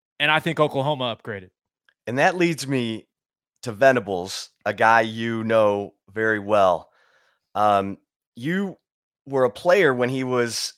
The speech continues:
Speaker 2: still at O U. Is that right?
Speaker 1: Oh, yeah. He was the defensive coordinator my first three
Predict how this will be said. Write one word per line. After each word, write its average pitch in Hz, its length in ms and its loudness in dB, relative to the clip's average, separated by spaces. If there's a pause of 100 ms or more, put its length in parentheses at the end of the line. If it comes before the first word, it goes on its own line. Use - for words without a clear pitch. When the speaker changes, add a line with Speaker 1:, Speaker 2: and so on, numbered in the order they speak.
Speaker 2:
still 135 340 -2
at 123 80 2
O 123 120 2
U. 131 260 -4
Is 98 100 -4
that 127 140 2
right? 147 340 0 (460)
Speaker 1:
Oh, 156 120 2
yeah. 139 180 2 (200)
He 151 160 -4
was 185 220 -4
the 175 160 -6
defensive 170 460 -8
coordinator 156 540 -6
my 139 540 -4 (300)
first 156 400 -4
three 143 760 -6